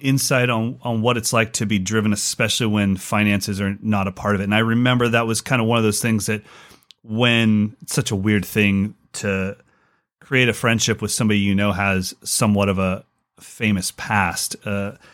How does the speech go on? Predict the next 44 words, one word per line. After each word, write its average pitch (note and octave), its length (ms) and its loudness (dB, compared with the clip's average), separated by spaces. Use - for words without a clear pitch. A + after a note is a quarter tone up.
and G#2+ 220 2
when A2 100 4
I G#2+ 60 2
started G#2+ 300 2
looking G#2+ 400 0
up G#2 200 0
his G2+ 280 -8
accomplishments, G2+ 840 0
you D#3 60 0
know, B2+ 60 2
I - 20 4
mean, G2+ 120 2
God, C3+ 280 0
creating A2+ 440 -2
web A2+ 180 -2
browsers F#2 460 -2
and F2+ 180 -10
H G#2+ 220 -10
T A#2 160 -2
T A2+ 160 -6
P A2 320 0
and F2+ 180 -2
all C#3+ 140 2
this B2 160 0
stuff. B2+ 460 0
And A2 300 0
I C3 80 0
just C3+ 180 -4
remember C#3 220 0
thinking, A#2 300 -2
"Wait G#3 160 0
a C#3+ 40 2
minute, F#2+ 340 -4
like, A2 300 -2
when A#2+ 140 2
I G#3 140 2
think C#3 240 0
of G#2+ 80 -2
Silicon A#2+ 420 0
Valley A2 380 0
people, F#2 560 -8
I B2+ 120 2
think A#2 260 0
of G2 360 -2